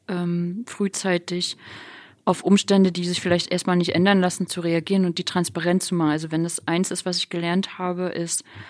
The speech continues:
sofort transparent zu machen, was sozusagen die wirtschaftlichen Umstände sind oder, ähm,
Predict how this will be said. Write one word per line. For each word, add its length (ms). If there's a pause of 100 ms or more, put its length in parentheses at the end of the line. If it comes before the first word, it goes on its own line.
(600)
sofort 400
transparent 520
zu 100
machen, 320
was 160
sozusagen 480
die 420
wirtschaftlichen 600
Umstände 520
sind 380
oder, 460
ähm, 420